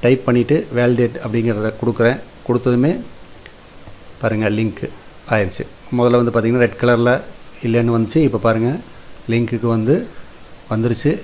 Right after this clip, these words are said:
இப்ப வந்து ஒரு கொஞ்ச நேரம் கழிச்சு பார்க்க சொல்லுது. just ஒரு ரெண்டு நிமிஷம், மூணு நிமிஷம் கழிச்சிட்டு நம்ம போனாலே அங்க இதா இருக்கும். இப்ப பாருங்க ரெண்டு நம்பரையும் அடிச்சிட்டேன் நானு.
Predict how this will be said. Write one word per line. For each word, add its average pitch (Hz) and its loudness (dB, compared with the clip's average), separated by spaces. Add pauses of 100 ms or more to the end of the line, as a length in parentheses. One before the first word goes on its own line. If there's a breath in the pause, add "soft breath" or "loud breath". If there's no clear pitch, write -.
இப்ப 117 -2
வந்து 117 4
ஒரு 107 0 (100)
கொஞ்ச 120 2
நேரம் 127 4
கழிச்சு 117 4 (320)
பார்க்க 127 4
சொல்லுது. 113 2 (520 loud breath)
just 151 4
ஒரு 127 6 (240)
ரெண்டு 135 4
நிமிஷம், 131 2
மூணு 127 4
நிமிஷம் 120 2
கழிச்சிட்டு 127 0
நம்ம 117 0
போனாலே 117 2 (140)
அங்க 101 -2 (240)
இதா 110 2
இருக்கும். 104 -2 (400 loud breath)
இப்ப 117 -2
பாருங்க 120 4 (200)
ரெண்டு 117 2
நம்பரையும் 123 6
அடிச்சிட்டேன் 120 0
நானு. 120 2